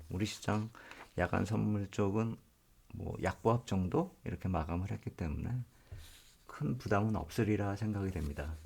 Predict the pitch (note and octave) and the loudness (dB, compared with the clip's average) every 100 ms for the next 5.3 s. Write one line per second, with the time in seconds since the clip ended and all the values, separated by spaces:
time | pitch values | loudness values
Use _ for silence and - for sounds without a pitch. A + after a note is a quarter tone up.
0 | - F#2+ G2 F2+ - G2 G2 F2 G2 F#2+ | -2 0 2 0 0 0 2 0 0 -2
1 | F2 F2+ F2+ - E2+ D#2+ - - E2 F2+ | 0 0 0 0 -2 -2 -6 -2 0 0
2 | F#2 F#2+ F2+ E2 D2+ - E2+ - - - | -2 -2 -2 -4 -6 -4 -4 -4 -10 -6
3 | D#2+ B2+ B2+ - - - - - D#2+ F#2+ | -4 -2 -4 -8 -20 -20 -16 -6 -2 2
4 | F#2 F#2+ G2+ F#2 A2 B2 - G#2+ A2 A2 | 4 4 4 4 4 4 4 6 6 6
5 | G#2+ A2+ | 4 0